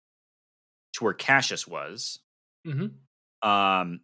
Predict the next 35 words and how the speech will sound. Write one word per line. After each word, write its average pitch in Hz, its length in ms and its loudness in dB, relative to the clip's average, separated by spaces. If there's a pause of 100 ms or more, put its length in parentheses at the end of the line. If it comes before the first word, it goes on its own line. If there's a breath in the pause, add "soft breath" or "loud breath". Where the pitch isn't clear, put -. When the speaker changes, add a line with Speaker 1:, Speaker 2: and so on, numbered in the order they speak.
Speaker 1:
a-, 127 180 0
and 107 200 0
Speaker 2:
But 180 100 0
he's 214 140 2
Speaker 1:
s- 269 60 8
Speaker 2:
also 226 200 2
coming 175 320 2
in 147 160 2
as 127 120 0
a 127 80 -2
combo 127 480 -4
guard. 107 440 -4
He 135 320 -4
is 139 240 -4
not 135 340 2
a 123 80 -2
true 107 560 -8 (300)
point 110 300 -10
guard. - 280 -14 (420)
Speaker 1:
I 180 120 -2
think 277 140 -2
that 143 100 2
has 123 180 2
more 107 140 2
to 101 40 0
Speaker 2:
Um, 92 40 -10
Speaker 1:
do 98 100 -2
with 90 120 -4
his - 100 -6
height, 90 380 0 (340)
but 107 220 4 (280)
y-, 160 160 -6
f-, - 160 -10 (140)
fair 262 160 6
point. 92 460 -2